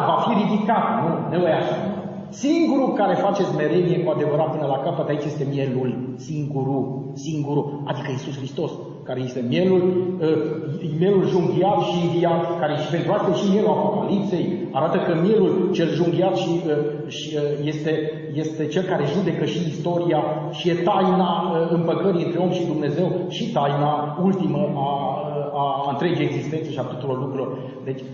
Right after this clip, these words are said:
lucrurile sunt mai adânci decât credem, nu? Deci e mai, uh, sigur că dacă ne uiți așa la prima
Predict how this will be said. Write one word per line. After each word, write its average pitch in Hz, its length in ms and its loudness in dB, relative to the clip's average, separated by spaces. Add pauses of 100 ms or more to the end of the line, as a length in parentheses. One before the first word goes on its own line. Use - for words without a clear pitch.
(200)
lucrurile 175 340 2
sunt 175 240 0
mai 156 140 2 (100)
adânci 160 380 2
decât 143 220 -2 (100)
credem, 143 400 0 (180)
nu? 135 80 -2 (320)
Deci 117 140 -10 (140)
e - 20 -2 (120)
mai, 160 140 2
uh, 151 600 -6 (160)
sigur 269 280 -4
că 226 60 -2 (140)
dacă 196 160 2
ne 202 120 4
uiți 214 160 2
așa 196 260 2
la 185 120 2
prima 190 180 4